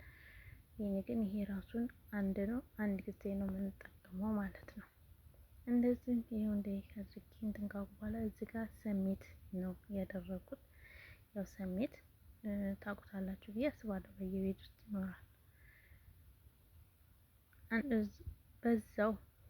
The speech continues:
በቅድም ባረኩበት ብርጭቆ ጁስ ሄንድ እናደርጋለን ማለት ነው። ግማሽ እንደዚህ እንደ ካደረግን በኋላ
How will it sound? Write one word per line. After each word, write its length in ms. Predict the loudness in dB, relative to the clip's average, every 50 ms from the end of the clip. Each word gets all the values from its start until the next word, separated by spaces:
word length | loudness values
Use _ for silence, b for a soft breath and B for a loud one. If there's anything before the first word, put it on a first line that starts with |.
| -16 -6
በቅድም 1300 | -2 0 2 2 2 2 0 -2 -4 -6 -16 -20 -20 -20 -20 -20 -16 -14 -14 -14 -12 -8 -2 0 2 2
ባረኩበት 800 | 2 2 0 0 0 -2 -4 -6 -14 -20 -16 -10 -8 -8 -8 -8 -14 -20
ብርጭቆ 640 | -16 -12 -12 -12 -12 -12 -12 -12 -12 -12 -12 -18 -6 0 2 2 2 2 -2 b b b b b b b b b b b b b -20 -14
ጁስ 300 | -4 0 2 2 2 0 -6 -12
ሄንድ 360 | -4 0 2 2 2 2 0 -4
እናደርጋለን 920 | -6 -4 -2 -2 -2 -2 -4 -8 -12 -16 -16 -16 -14 -14 -10 -2 0 4 4 4
ማለት 280 | 4 2 -2 -6 -6
ነው። 140 | -4 -4 -4
ግማሽ 320 | -4 -4 -2 -2 -4 -4 -6 -8 -6
እንደዚህ 540 | -4 -4 -4 -6 -12 -20 -20 -20 -20 -20 -20 -20 -20 -20 -20 -20 -20 -20 -20 -20 -20 -20 -20 -20 -20 _ -20 -20 -20 -20 -20 -20 -20 -20 -20 -20 -20 -20 -20 -20 -20 -20 -20 -20 B B B B B B B B B B _ _ -20 -8 0
እንደ 160 | 4 6 8 8 6 4
ካደረግን 600 | 4 -2 0 0 0 0 0 0 0 0 -2 -2
በኋላ 320 | -2 -2 -2 0 0 2